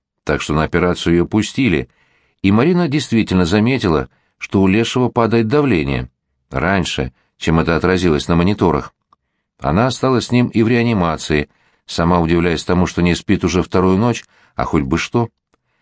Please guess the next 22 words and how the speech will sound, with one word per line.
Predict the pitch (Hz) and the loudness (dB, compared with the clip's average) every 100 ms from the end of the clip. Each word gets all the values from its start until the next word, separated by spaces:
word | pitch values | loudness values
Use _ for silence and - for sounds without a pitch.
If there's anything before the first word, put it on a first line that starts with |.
| _ _ _ _ | _ _ _ _
Марина | 85 127 165 | 0 2 2
осознала, | 147 156 135 135 90 78 | 0 0 0 0 0 -2
что | - 98 | 0 0
она | 104 127 | 2 0
гораздо | 110 123 120 107 117 | 0 0 0 0 -2
сильнее, | - 135 127 107 80 67 - _ _ _ | 0 -2 0 0 -2 -4 -12 _ _ _
чем | - 95 104 | 0 2 2
это | 95 90 | 2 2
ей | 92 | 2
представлялось | 87 87 - 98 92 90 90 | 0 -2 0 0 0 0 -2
раньше, | 123 107 73 - 67 64 _ _ _ - | -2 -2 -2 -4 -6 -6 _ _ _ -6
и | 76 | -2
не | 80 | 0
ощущала | 80 - 110 - 95 90 - _ _ _ 92 | 0 -2 -2 0 0 0 -4 _ _ _ -2
ни | 95 | 0
слабости, | - 82 95 101 90 80 - | 0 0 0 0 -2 -4 -2
ни | 78 82 | 0 0
усталости, | 76 - 95 104 95 - 82 | 0 -2 0 0 -2 -2 0
ни | 80 | 0
страха, | 76 90 95 110 - 95 - _ _ _ | 0 -2 0 0 -2 -6 -8 _ _ _
только | 135 131 147 135 - | -4 0 0 -2 0
уверенность | 120 113 147 147 143 127 | 2 2 0 0 -2 -4